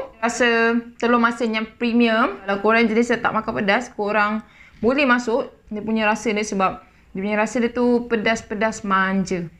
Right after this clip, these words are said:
Produk ni korang boleh makan kat mana-mana je sebab dia ada ziplock yang mudah.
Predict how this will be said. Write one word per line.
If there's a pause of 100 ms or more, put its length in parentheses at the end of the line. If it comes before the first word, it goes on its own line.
(100)
Produk
ni
korang
boleh
makan
kat
mana-mana
je (160)
sebab
dia
ada
ziplock
yang
mudah.